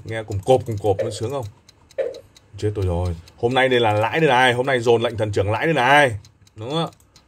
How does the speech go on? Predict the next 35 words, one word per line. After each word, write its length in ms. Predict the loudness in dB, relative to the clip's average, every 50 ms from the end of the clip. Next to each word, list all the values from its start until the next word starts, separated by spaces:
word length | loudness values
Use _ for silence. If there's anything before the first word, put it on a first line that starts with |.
| _ _ _ _ _ -6 -6 -6
Hôm 100 | -6 -6
nay 120 | -4 -4 -2
lãi 220 | -2 -2 -2 -2
này, 200 | 0 0 0 0
nếu 140 | 0 0 0
mà 100 | -2 -2
cắt 200 | -2 -4 -2 -2
lỗ 220 | -2 0 0 0
thì 180 | 0 -2 -2 -4
cũng 200 | -6 -6 -6 -4
kệ 200 | -2 -2 -2 0 2
thôi, 220 | 2 2 2 0 -2
tài 120 | -4 -4
khoản 160 | -4 -4 -6
công 160 | -6 -6 -4 -2
ty 320 | 0 0 0 0 0 -2 -4
cho 60 | -4 -4
cắt 120 | -4 -4 -4
cho 80 | -4 -6
nó 140 | -4 -6
toang 360 | -4 -2 0 0 0 0 -2 -4
đấy. 140 | -8 -8 -10 -8
Ai? 360 | -6 -4 -4 -2 -2 -4 -6 -10 -14 -20 _ _ _ _ _ -10
Hôm 80 | -6 -2
nay 180 | 0 2 2
là 160 | 2 2 2
lãi 280 | 0 0 -2 -2 -2 -2
đây 80 | 0 0
này, 460 | 2 2 2 2 2 2 0 0 -2
đúng 100 | -4 -4
không 180 | -4 -6 -6 -8
ạ? 40 | -10
Hôm 100 | -8 -6
nay 120 | -4 -4
là 100 | -4 -4